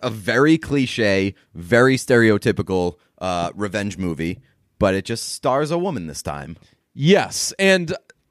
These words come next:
Speaker 2: a, a big reaction has been, uh, Jennifer Garner is, is the wrong woman for the role.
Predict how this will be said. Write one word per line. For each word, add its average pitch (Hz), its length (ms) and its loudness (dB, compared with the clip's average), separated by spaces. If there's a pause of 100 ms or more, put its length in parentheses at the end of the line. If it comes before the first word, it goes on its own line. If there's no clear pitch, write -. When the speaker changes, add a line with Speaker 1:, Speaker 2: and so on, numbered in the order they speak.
(100)
Speaker 2:
a, 160 200 -6
a 170 100 0
big 220 300 -6
reaction 160 580 4
has 127 360 0
been, 120 460 0 (400)
uh, 110 260 0
Jennifer 156 480 2
Garner 139 580 0 (200)
is, 127 240 -2
is 135 160 -2
the 135 100 2
wrong 131 240 4
woman 131 300 0
for 131 160 -2
the 120 80 2
role. 131 400 2